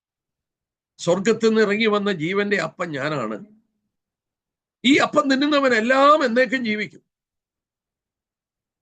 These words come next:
അമ്പത്തിമൂന്ന്, "ആമേൻ, ആമേൻ, ഞാൻ നിങ്ങളോട് പറയുന്നു, നിങ്ങൾ മനുഷ്യപുത്രന്റെ മാംസം തിന്നാതെയും അവന്റെ രക്തം കുടിക്കാതെയും ഇരുന്നാൽ നിങ്ങളുടെ ഉള്ളിൽ ജീവനില്ല." അമ്പത്തിനാല്, "എന്റെ മാംസം തിന്നുകയും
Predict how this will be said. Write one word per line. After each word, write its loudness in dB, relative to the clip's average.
അമ്പത്തിമൂന്ന്, -2
"ആമേൻ, 0
ആമേൻ, 0
ഞാൻ -2
നിങ്ങളോട് -2
പറയുന്നു, -4
നിങ്ങൾ -6
മനുഷ്യപുത്രന്റെ -6
മാംസം -4
തിന്നാതെയും -6
അവന്റെ 0
രക്തം -2
കുടിക്കാതെയും 0
ഇരുന്നാൽ -4
നിങ്ങളുടെ -4
ഉള്ളിൽ -4
ജീവനില്ല." -8
അമ്പത്തിനാല്, 0
"എന്റെ -2
മാംസം 0
തിന്നുകയും -4